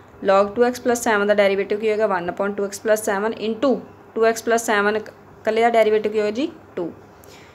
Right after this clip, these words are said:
ਸੋ ਨੈਕਸਟ ਸਟੈਪ ਦੇ ਵਿੱਚ ਦੇਖੋ, one upon cos inverse x by two ਸੇਮ ਆਇਆ, cos inverse x by two ਦਾ ਡੈਰੀਵੇਟਿਵ ਆਪਣੇ ਕੋਲ ਕੀ ਹੁੰਦਾ ਜੀ, minus one upon under root one minus x square ਹੁੰਦਾ ਹੈ cos inverse x ਦਾ ਡੈਰੀਵੇਟਿਵ।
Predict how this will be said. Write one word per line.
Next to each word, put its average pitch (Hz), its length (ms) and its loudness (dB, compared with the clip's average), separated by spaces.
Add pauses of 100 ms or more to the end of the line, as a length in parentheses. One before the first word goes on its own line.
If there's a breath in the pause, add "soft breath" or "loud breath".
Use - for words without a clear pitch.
(120 loud breath)
ਸੋ 202 240 -2
ਨੈਕਸਟ 196 320 -2
ਸਟੈਪ 220 240 0
ਦੇ 208 140 0
ਵਿੱਚ 208 160 -2
ਦੇਖੋ, 208 360 0
one 180 240 -2
upon 202 300 -4
cos 202 240 2
inverse 220 320 0
x 214 180 -6
by 226 160 2
two 240 140 0
ਸੇਮ 226 220 -2
ਆਇਆ, 214 220 4 (600 loud breath)
cos 233 260 6
inverse 247 340 4
x 226 220 -2
by 226 160 6
two 226 100 4
ਦਾ 226 100 4
ਡੈਰੀਵੇਟਿਵ 190 500 0
ਆਪਣੇ 196 220 -2
ਕੋਲ 196 140 -2
ਕੀ 196 160 -6
ਹੁੰਦਾ 185 180 -2
ਜੀ, 233 200 -2
minus 180 400 -2
one 180 240 -2
upon 185 280 -6 (120)
under 175 240 -4
root 214 240 -4
one 180 260 -6
minus 190 320 -6 (260)
x - 140 -14
square 196 220 -2
ਹੁੰਦਾ 190 220 -2
ਹੈ 285 100 -2 (600 loud breath)
cos 196 300 2
inverse 202 340 -2 (540)
x - 140 -12
ਦਾ 185 160 -2
ਡੈਰੀਵੇਟਿਵ। 175 460 -8